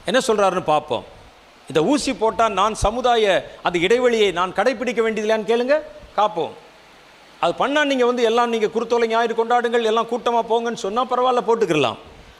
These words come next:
அந்த உத்தரவாதத்தை ம-, டாக்டர்ஸ் கொடுக்க முடியலையே, விஞ்ஞானி கொடுக்க முடியலையே. அந்த ஊசி போட்டு இறந்து விட்டார் ஒரு ஆளு.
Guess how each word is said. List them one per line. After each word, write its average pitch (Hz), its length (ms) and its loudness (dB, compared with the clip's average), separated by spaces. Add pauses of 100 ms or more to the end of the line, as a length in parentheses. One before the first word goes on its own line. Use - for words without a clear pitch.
அந்த 247 300 2
உத்தரவாதத்தை 254 920 2
ம-, 196 200 -4
டாக்டர்ஸ் 220 440 -2
கொடுக்க 262 340 -2
முடியலையே, 214 540 0 (600)
விஞ்ஞானி 247 440 2
கொடுக்க 240 340 2
முடியலையே. 165 560 0 (1700)
அந்த 147 160 -2
ஊசி 269 340 0
போட்டு 208 280 0
இறந்து 247 300 2
விட்டார் 170 260 0
ஒரு 143 160 -4
ஆளு. 139 240 -2